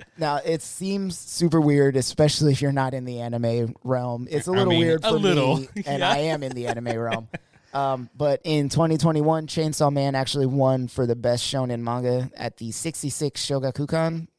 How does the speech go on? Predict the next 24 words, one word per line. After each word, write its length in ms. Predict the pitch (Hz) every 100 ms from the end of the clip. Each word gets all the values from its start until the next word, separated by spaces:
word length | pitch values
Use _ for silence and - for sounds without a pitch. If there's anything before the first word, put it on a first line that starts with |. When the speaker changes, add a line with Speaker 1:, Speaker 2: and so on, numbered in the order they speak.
| _ _ -
Speaker 2:
Hmm. 60 | 311
Speaker 1:
Shogakukan 760 | 127 120 143 160 120 110 110 123 _ _ _ _
Manga 480 | _ 123 131 120 117 113
Awards. 560 | 120 117 113 80 - - _ _ _
And 220 | - 135 123
best 240 | 143 131
manga 440 | 143 135 131 127
at 200 | 131 117
the 100 | -
twenty 320 | 110 - 135 123
twenty-one 480 | 135 123 120 113
Harvey 320 | 113 151 135 113
Awards 320 | 101 78 -
as 100 | 95
well. 200 | 98 - _
Speaker 2:
Oh, 80 | 233
cool. 220 | 240 349 -
Speaker 1:
So 240 | 131 117
they 160 | 120 117
turned 240 | 131 120
it 80 | 120
into 320 | 113 110 110
a 120 | 101
show. 460 | 101 - 151 160